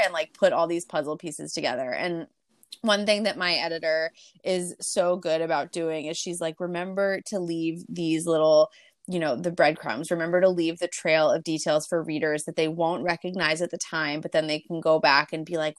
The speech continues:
"Wow, that was so cool." So that is something that I always aim for. Um, and I,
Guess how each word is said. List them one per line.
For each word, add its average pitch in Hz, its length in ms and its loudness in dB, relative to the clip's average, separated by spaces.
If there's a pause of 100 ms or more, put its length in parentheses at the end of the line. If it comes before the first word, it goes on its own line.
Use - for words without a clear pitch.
"Wow, 170 260 -4
that 156 140 -4
was 185 160 -4
so 160 180 -4
cool." - 360 -4 (240)
So 190 360 8
that 196 260 2
is 233 100 -2
something 233 280 -4
that 185 100 -4
I 160 100 -6 (100)
always 160 300 -8
aim 156 220 -14
for. 123 540 -2
Um, 156 260 -2
and 170 120 -4
I, 156 140 -2